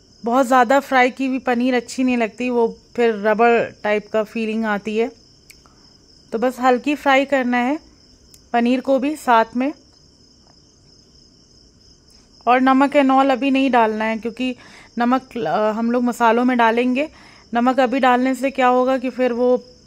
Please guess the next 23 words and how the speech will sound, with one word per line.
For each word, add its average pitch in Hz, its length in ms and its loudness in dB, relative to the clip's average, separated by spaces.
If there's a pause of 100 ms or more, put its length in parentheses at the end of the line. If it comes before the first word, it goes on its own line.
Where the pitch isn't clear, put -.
(300)
पानी 233 300 0
रिलीज़ 240 380 -2
होने 226 200 0
लगेगा 208 480 -2 (440)
कैप्सिकम 226 560 -2
और 214 180 -2
प्याज 190 360 0
से। 185 300 -10 (600)
सो 240 80 -4
नमक 233 320 -4
नहीं 254 140 -2
डालेंगे, 233 480 -2 (380)
इसको 220 260 -6
बस 226 320 -2
बिना 220 400 -2
सॉल्ट 240 580 2
के 262 160 -4
ही 262 180 -4
हम 240 200 -2
लोग 226 140 -2
उसको 226 280 -6
फ्राई 226 300 0
करेंगे। 226 480 -4